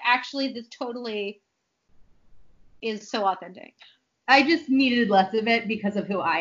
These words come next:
Speaker 2: am, not
Speaker 1: It's
Speaker 2: because
Speaker 1: fair.
Speaker 2: it's bad writing.
Speaker 1: It's fair. I just, I did think it was really funny 'cause I was like, "Oh my God," like, <laughs> I, I wasn't a big bar goer, and yet,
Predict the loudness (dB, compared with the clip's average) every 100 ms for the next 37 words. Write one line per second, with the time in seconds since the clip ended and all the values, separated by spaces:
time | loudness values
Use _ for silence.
0 | -2 -2 -2 -4 0 4 4 2 0 -2
1 | 0 -4 -4 0 4 4 2 -2 -2 -6
2 | -8 -10 _ _ _ _ -2 -2 -2 2
3 | 4 4 4 4 2 -4 0 2 2 0
4 | 0 -2 -4 -6 -8 -6 -8 -8 -8 -8
5 | -8 -8 -6 -4 -4 0 0 0 -4 -8
6 | -10 _ _ -20 -12 -8 -8 -8 -20 -2
7 | 4 4 4 -4 0 2 4 4 4 2
8 | -2 -4 -2 -4 -4 _ 0 0 2 2
9 | 2 2 0 2 2 4 4